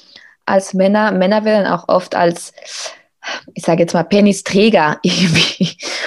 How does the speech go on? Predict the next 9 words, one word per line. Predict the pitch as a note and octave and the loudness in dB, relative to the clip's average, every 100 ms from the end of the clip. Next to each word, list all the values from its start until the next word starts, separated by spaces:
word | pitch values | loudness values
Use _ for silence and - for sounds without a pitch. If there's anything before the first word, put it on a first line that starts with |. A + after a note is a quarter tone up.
| - | -8
ein | - | -4
bisschen | E3 - E3 | 0 0 2
behandelt. | D#3+ D#3+ D3+ E3+ G3 G#3 - - - _ - | 2 2 4 4 4 2 -12 -20 -20 _ -2
Ähm, | F3 D#3+ D#3 | 0 0 0
es | D#3+ | -4
ist | F3+ | 0
so | F#3+ | 0
ein | |
bisschen | F3+ F3+ F3 E3+ | 2 2 2 2